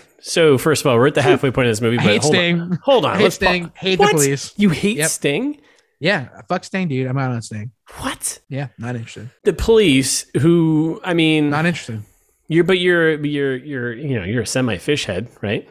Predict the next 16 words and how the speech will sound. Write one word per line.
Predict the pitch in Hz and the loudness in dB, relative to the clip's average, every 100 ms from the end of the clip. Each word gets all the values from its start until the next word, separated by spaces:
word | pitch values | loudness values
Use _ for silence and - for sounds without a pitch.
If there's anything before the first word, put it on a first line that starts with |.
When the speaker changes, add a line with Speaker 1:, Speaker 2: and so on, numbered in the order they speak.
| - 202 - | -20 -20 -12
Speaker 2:
I'm | - 220 | -4 -2
a | 202 | 0
fish | 247 185 | -2 -4
appreciator. | - 151 127 - 98 113 - - _ - | -4 -2 -2 -4 -10 -12 -10 -12 _ -10
Speaker 1:
Okay. | 196 - 190 - - - | -8 -8 -8 -8 -10 -2
I | |
mean, | 202 180 | 2 2
uh, | 165 151 | 2 2
they're | 156 131 | 2 2
definitely | 120 113 110 101 | 0 -2 -2 -2
influenced | 135 - 95 98 - | -4 -4 -4 -6 -6
by | 101 82 | -6 -8
the | 82 | -12
police, | 95 85 104 92 110 | -12 -10 -10 -10 -12
right? | - 185 - - | -12 -12 -12 -10
Speaker 2:
What? | 160 254 - | -10 -10 -14